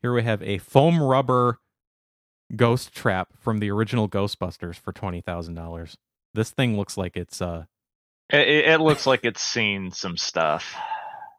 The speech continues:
Speaker 1: Well, f-, foam tends to degrade over time, and this, this foam certainly has. But these are one of the ones that they, they'd wear when they were, like, running around in scenes where they're, you can't really see the, you know,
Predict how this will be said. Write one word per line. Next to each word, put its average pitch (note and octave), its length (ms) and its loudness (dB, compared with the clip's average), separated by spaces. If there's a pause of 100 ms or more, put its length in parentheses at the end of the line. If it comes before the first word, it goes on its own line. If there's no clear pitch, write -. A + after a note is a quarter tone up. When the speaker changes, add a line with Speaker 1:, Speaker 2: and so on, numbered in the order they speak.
(340)
Speaker 1:
Well, A2+ 160 4
f-, - 200 -6 (380)
foam C#3 460 2 (360)
tends A#2+ 380 0
to B2 160 -2
degrade A2 360 0
over G2 220 0
time, F#2+ 340 -4
and F2+ 200 -6
this, G#2 240 -6 (120)
this G#2+ 200 -2
foam F#2+ 380 0
certainly F2+ 500 -4
has. E2 400 -10 (500)
But A2 140 0
these C3+ 200 4
are C3 80 4
one A#2+ 140 4
of A2+ 60 2
the A2 60 2
ones G#2+ 260 0
that G#2 160 -4
they, G2 260 0 (120)
they'd G2+ 220 -2
wear G2 240 2
when F#2+ 120 0
they F#2 100 -4
were, F#2 160 -4
like, F2+ 160 -6
running F#2 300 -4
around F2+ 400 -4
in F2 240 -8 (220)
scenes F2+ 380 -6
where F#2 140 -6
they're, E2+ 240 -8 (220)
you G2 80 -8
can't - 200 -8
really F2 180 -6
see - 240 -10
the, F2+ 200 -10
you G2+ 100 -6
know, F2 220 -8